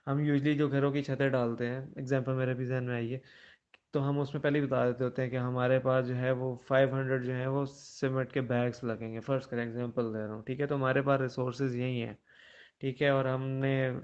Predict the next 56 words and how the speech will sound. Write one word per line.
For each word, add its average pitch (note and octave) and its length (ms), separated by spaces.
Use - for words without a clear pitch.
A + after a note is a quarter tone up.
अपनी C#3 240
लेबर C#3 340
भी C#3 80
बताई B2+ 280
हुई B2+ 80
है B2+ 100
कि B2 140
वही B2+ 220
तीस B2+ 360
बंदे B2 240
हैं B2 120
जो A#2+ 100
काम A#2 320
कर A2+ 160
रहे A2+ 120
होंगे। A2+ 280
अब D3 380
हमारा D#3 400
टारगेट D#3+ 420
ये D#3 140
था D3+ 140
कि D3 60
हमने D3 240
वो D3 80
छः D#3 240
घंटे C#3+ 340
में C#3+ 140
पूरी C#3 220
की C#3 60
पूरी C3+ 220
छत B2+ 360
तैयार B2+ 220
हो B2 160
जाएगी, A#2 220
हमारी A#2 260
पूरी B2 500
की C3 80
पूरी B2+ 200
छत B2 180
बन B2+ 260
जाएगी, A#2 280
but C#3 160
just G3 260
in F#3+ 120
case E3 300
worst D3+ 200
scenario C3+ 440
में C3+ 120
हमारा C3 260
वो C3 100
टाइम C3 240
आगे B2+ 200
पीछे B2 260
हो B2 160
जाता A#2+ 280
है, C#3 100